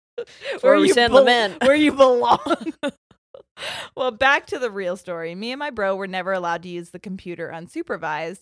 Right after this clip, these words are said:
Speaker 2: and my mom would type in the sites we wanted to visit, and then we could sit at the computer and surf.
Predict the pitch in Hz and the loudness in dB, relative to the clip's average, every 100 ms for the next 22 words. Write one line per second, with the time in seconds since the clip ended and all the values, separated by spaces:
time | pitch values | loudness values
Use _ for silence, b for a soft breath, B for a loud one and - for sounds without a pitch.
0 | - 196 185 185 190 214 208 196 175 180 | -12 -10 -8 -8 -8 -12 -12 -12 -12 -14
1 | 180 - 175 170 - 175 156 151 160 202 | -16 -14 -12 -12 -14 -16 -14 -16 -14 -10
2 | 240 294 185 180 - 180 175 175 226 - | -8 -6 -4 -4 -6 -10 -10 -10 -12 -12
3 | 185 170 - 165 180 170 170 160 165 175 | -12 -12 -12 -14 -14 -14 -12 -10 -8 -10
4 | 208 262 190 - | -10 -8 -8 -10